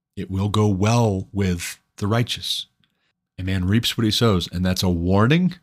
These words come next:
to those who are sowing wickedness. That is a promise to those who are sowing to the Spirit and sowing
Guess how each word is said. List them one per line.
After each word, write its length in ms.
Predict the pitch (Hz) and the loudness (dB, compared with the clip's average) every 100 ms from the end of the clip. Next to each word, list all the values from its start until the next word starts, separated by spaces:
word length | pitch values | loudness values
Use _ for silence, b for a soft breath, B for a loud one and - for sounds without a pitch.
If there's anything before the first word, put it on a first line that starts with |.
| _ | _
to 100 | 98 | -4
those 400 | 95 98 95 - _ _ _ | 0 2 0 -4 _ _ _
who 160 | - 92 | -2 0
are 100 | 90 | 2
sowing 760 | - 113 120 113 90 87 80 - _ | 2 2 2 2 0 -2 -4 -10 _
wickedness. 800 | 95 127 104 - 76 73 - - b b b b b - | -2 0 -2 -6 -8 -6 -6 -8 b b b b b -6
That 160 | 98 107 | -2 0
is 220 | 104 95 | 0 -2
a 100 | 95 | -6
promise 840 | 92 - - 110 139 131 76 76 - | -8 -8 -4 0 2 2 0 -4 -4
to 120 | - | -4
those 320 | 87 92 92 | -2 -2 -2
who 120 | - 87 | -4 -4
are 140 | 80 | -2
sowing 640 | - 98 101 92 82 80 - _ _ _ - | -2 -2 0 0 0 -4 -10 _ _ _ -8
to 100 | 98 | -4
the 80 | 85 | -2
Spirit 640 | - - 113 78 - - B B B B - | 0 2 2 0 -8 -18 B B B B -6
and 380 | 95 85 78 71 _ _ _ _ | -4 -2 -4 -8 _ _ _ _
sowing 540 | - - 98 87 87 | -8 -2 0 0 -2